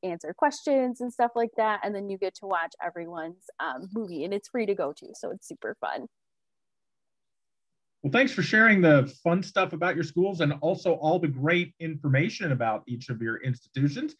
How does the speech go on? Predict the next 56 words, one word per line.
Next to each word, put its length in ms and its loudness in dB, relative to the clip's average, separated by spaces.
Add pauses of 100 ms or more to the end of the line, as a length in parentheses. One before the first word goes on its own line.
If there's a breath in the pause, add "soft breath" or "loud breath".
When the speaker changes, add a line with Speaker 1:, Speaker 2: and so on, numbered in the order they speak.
(300 soft breath)
Speaker 2:
And 100 4
I 60 6
wanna 160 8
thank 280 4
our 200 6
attendees 440 2
for 100 -2
joining 380 2
us 280 -2 (200)
tonight. 420 2 (340 soft breath)
When 100 0
you 80 2
close 240 2
this 160 -4
window, 260 4
there'll 160 -2
be 100 2
a 60 6
link 240 2
to 80 -2
a 40 0
very 240 2
quick 320 -4
four-question 560 -2
survey. 340 0
We'd 160 2
appreciate 560 2
any 220 0
feedback 480 0
you 80 -2
can 120 -2
provide. 440 2 (420)
This 80 -6
is 80 -2
just 180 0
one 260 4
of 100 4
many 200 2
sessions 540 -2
hosted, 460 -4
so 100 -4
be 140 4
sure 180 2
to 100 2
sign 220 2
up 100 0
for 120 -2
additional 340 -2
ones 240 0
where 100 -4
you 80 -6
sign 220 0
up 100 -4
for 60 -6
this 220 -6
one. 160 -6